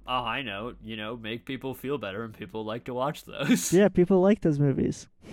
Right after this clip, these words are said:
Speaker 2: especially when they've been difficult to get through in some ways.
Speaker 1: Exactly, yeah. And, I mean, like, it doesn't take out any of the commentary that he wanted to say in the movie, either.
Speaker 2: No, and in, in fact,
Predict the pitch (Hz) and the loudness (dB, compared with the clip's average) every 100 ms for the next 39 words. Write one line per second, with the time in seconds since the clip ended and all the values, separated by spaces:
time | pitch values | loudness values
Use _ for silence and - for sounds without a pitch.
0 | - - - 190 180 190 185 180 170 175 | -10 -10 4 4 8 8 10 6 4 4
1 | 180 165 - - - _ 143 - 190 - | 2 0 -8 -14 -20 _ -16 2 2 2
2 | 196 175 - 156 151 196 - 151 143 131 | 4 2 4 0 2 0 2 4 4 2
3 | 147 147 156 - 160 - - - - - | 2 4 2 2 2 0 -4 -6 -14 -14
4 | - _ _ _ - 143 165 165 160 98 | -20 _ _ _ -8 -6 0 0 0 -6
5 | 101 135 95 85 - 151 160 165 160 151 | -4 -2 -4 -6 -4 -2 0 0 0 0
6 | 147 160 190 214 208 143 - 143 131 123 | 0 -2 2 2 0 -6 -2 -2 0 0
7 | 127 101 117 117 92 98 107 113 98 90 | 0 -4 -6 -6 -8 -8 -8 -8 -12 -12
8 | 90 110 92 92 95 90 87 - 90 120 | -12 -14 -14 -14 -14 -16 -16 -12 -6 -6
9 | 76 65 60 87 113 - - 85 120 - | -6 -12 -18 -14 -14 -14 -20 -14 -14 -14
10 | - - 156 202 175 165 180 180 165 180 | -16 -2 4 4 4 2 0 0 -4 -4
11 | - 202 196 | 0 0 0